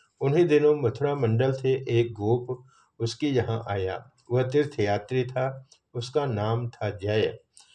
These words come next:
वह बुद्धिमानों में श्रेष्ठ और विद्ध था। उसके मुख से मंगल ने नंदराज के अद्भुत वैभव का वर्णन सुना। दीनता से पीड़ित मंगल ने बहुत सोच विचार कर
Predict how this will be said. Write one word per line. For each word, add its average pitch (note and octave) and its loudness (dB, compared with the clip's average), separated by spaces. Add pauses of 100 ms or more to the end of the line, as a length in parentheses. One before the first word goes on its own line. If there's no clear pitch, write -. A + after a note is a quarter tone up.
(280)
वह D3 4
बुद्धिमानों C3 2
में D3 4
श्रेष्ठ A#2+ 0
और G#2+ -4
विद्ध A#2+ 2
था। F2+ -2 (420)
उसके C3 0
मुख C3 2
से D#3 2
मंगल C3 2
ने A2 0 (220)
नंदराज B2 2
के B2 -2
अद्भुत A#2 -4 (140)
वैभव G#2+ 2
का G2 -2 (640)
वर्णन B2 4
सुना। G#2+ -4 (500)
दीनता C#3 2
से D3+ 2
पीड़ित C3 0
मंगल G#2+ 0
ने C#3 -2
बहुत B2+ -2
सोच B2+ 0
विचार A#2+ 0
कर G#2+ -2